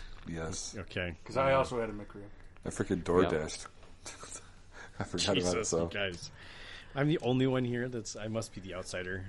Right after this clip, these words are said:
Speaker 2: All right.
Speaker 3: It's
Speaker 4: I
Speaker 3: okay,
Speaker 4: think
Speaker 3: man.
Speaker 4: so.
Speaker 3: Nobody's perfect. It's all right.
Speaker 2: <laughs> I,
Speaker 4: Everybody
Speaker 2: I even had one this time. I, I, I had one. Not
Speaker 4: There
Speaker 2: a
Speaker 4: you go.
Speaker 2: fan.
Speaker 4: They're
Speaker 2: Still not a
Speaker 4: delicious.
Speaker 2: fan.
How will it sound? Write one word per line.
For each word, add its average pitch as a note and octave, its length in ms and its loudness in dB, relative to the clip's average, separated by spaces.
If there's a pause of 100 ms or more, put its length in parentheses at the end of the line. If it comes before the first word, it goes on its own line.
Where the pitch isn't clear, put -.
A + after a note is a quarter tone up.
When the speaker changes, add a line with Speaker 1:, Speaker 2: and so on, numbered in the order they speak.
Speaker 2:
All G#2+ 80 0
right. G2+ 240 2 (680)
Speaker 3:
It's - 100 -10
Speaker 4:
I - 40 0
Speaker 3:
okay, - 120 0
Speaker 4:
think C#3 120 2
Speaker 3:
man. - 80 0
Speaker 4:
so. E2 120 2
Speaker 3:
Nobody's C3+ 320 -4
perfect. A#2+ 400 -8
It's - 160 -16
all A#2 60 -10 (840)
right. D3 80 8 (420)
Speaker 2:
<laughs> - 300 -18
I, F3+ 100 8
Speaker 4:
Everybody G2 280 0 (100)
Speaker 2:
I C3 160 8
even E3+ 300 4
had E3+ 240 8
one E3 160 6
this C3+ 140 4
time. A#2 280 2
I, A2+ 200 2
I, G2+ 180 -2 (180)
I A2 180 2
had C3 220 2
one. G#2+ 240 -2 (440)
Not G2+ 100 0
Speaker 4:
There G2 60 4
Speaker 2:
a G#2 40 0
Speaker 4:
you - 60 -4
go. C3+ 60 0
Speaker 2:
fan. A2 220 0 (960)
Speaker 4:
They're - 120 -14
Speaker 2:
Still - 240 0
not A#2 140 6
a A2+ 40 4
Speaker 4:
delicious. A#2 160 0
Speaker 2:
fan. G#2 160 0